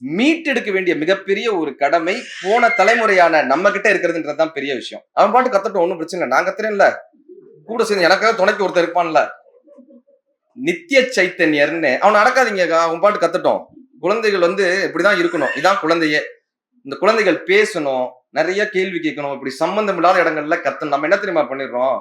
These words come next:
குழந்தை நல்லா பேச ஆரம்பிக்கிறான்னா பெரியவங்க என்ன சொல்லுவாங்க? "நல்லா பேச ஆரம்பிச்சா ஸ்கூல்ல போடுன்னுவாங்க." கரெக்டா? "இவன் நல்லா பேச ஆரம்பிச்சுட்டான்,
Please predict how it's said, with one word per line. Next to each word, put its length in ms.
குழந்தை 260
நல்லா 360
பேச 320
ஆரம்பிக்கிறான்னா 520
பெரியவங்க 280
என்ன 100
சொல்லுவாங்க? 320
"நல்லா 180
பேச 180
ஆரம்பிச்சா 340
ஸ்கூல்ல 360
போடுன்னுவாங்க." 500
கரெக்டா? 320
"இவன் 220
நல்லா 240
பேச 320
ஆரம்பிச்சுட்டான், 540